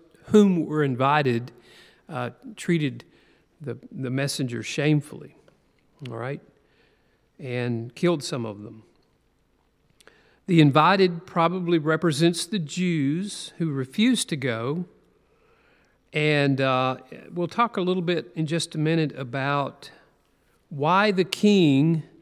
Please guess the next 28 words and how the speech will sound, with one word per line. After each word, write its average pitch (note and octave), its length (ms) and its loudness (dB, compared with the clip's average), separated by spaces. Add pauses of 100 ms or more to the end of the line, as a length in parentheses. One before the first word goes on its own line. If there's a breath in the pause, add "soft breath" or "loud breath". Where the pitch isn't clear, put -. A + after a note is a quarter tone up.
(120)
in D#3+ 200 -4
this D#3 160 -2
particular E3 580 -6
parable B2+ 760 -4 (720 soft breath)
was D#3 260 0
angry, D#3+ 640 4
and D#3 140 2
he D3+ 60 4
sent G3 240 2
his D#3 120 0
troops G3 380 -2
and D#3 100 0
destroyed E3+ 600 -2
murderers D3+ 580 0
and B2 240 -4
burned C3+ 320 0
their B2 140 -4
city. A#2+ 480 -6 (840 soft breath)
All B2+ 60 -10
right, A2+ 100 -8
we'll C#3 120 -8
talk E3 240 -2
about C#3+ 220 -6
that C#3+ 140 -4
in C3 100 -4
just C3 200 -8
a D3+ 60 -4
minute. C3 340 -4